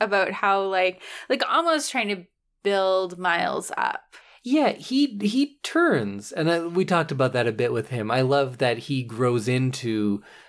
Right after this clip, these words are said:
Speaker 2: this kind of mentor figure,
Speaker 1: Mm-hmm.
Speaker 2: and then potentially a father figure.
Speaker 1: Yeah.
Speaker 2: Because I just want him and Mary Jane to get back together. <laughs>
Speaker 1: Spider pups.
Speaker 2: And of course, his, uh, parents, he feels like his father wouldn't like who he really is,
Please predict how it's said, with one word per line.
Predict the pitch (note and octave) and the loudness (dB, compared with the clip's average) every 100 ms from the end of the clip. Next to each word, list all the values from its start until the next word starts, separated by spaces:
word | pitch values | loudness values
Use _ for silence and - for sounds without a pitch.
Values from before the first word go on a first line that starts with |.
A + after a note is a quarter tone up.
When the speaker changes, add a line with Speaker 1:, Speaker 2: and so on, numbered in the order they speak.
| _ | _
Speaker 2:
this | A#2+ B2 G#2+ | -2 -2 -2
kind | - C3+ A2 | -4 -2 -2
of | |
mentor | A#2+ D#3+ D#3+ B2+ A2 G#2+ | 0 0 0 0 0 0
figure, | A2 G2 - G#2 - | -4 -4 0 0 0
Speaker 1:
Mm-hmm. | A3 G3+ | -6 -4
Speaker 2:
and | F#3+ F3+ | -2 0
then | E3 | -2
potentially | D#3+ C#3+ B2+ - A#2 | -2 -2 -2 0 0
a | A2+ | 0
father | D3 C#3+ A2 | 0 -2 -2
figure. | A2 G#2 G#2+ G#2+ - - | -4 -4 -4 -8 -10 -6
Speaker 1:
Yeah. | D4 B3+ G#3+ G#3 | -4 -2 -2 -4
Speaker 2:
Because | - D3+ | -2 -2
I | D#3 | -2
just | C#3+ - | -2 -4
want | B2+ A2+ | -4 -2
him | G#2+ | -4
and | G#2 | -2
Mary | G#2 G2 | -2 -2
Jane | G#2 G#2 | -4 -6
to | - | -4
get | G#2+ | -4
back | A2+ A2 | -4 -6
together. | C3 - - - D3+ | -10 -10 -12 -14 -16
<laughs> | |
Speaker 1:
Spider | - - A#3 A3+ A3+ | -18 -18 -16 -14 -16
pups. | - - - - - - | -16 -18 -18 -20 -8 0
Speaker 2:
And | E3+ C#3+ | 2 2
of | C3 | 0
course, | D3+ B2+ A#2 | 0 0 0
his, | C3+ B2 A2+ | 0 2 0
uh, | G#2+ | -2
parents, | G#2+ E3+ E3 D#3+ D3 C3+ - - - | -2 0 2 4 2 -4 -12 -12 -10
he | D#3 F#3+ | 0 0
feels | D#3 F3+ E3+ D#3 B2+ | 0 0 2 2 -2
like | B2+ A#2+ A2+ - | -4 -2 -2 -4
his | - C3+ A#2+ A#2 A2+ G#2+ - | -4 0 2 2 0 -4 -6
father | - B2 B2 B2 A#2+ | 0 2 2 2 2
wouldn't | A2+ A#2+ A2+ A2+ G#2+ - | 0 0 2 0 -2 -4
like | A2 G#2+ G#2+ | 0 0 -2
who | - A2+ | -6 -6
he | A2 | -6
really | G#2 A#2 D3 C#3+ C#3+ | -6 0 2 2 2
is, | D3 C#3 C3 | 4 4 0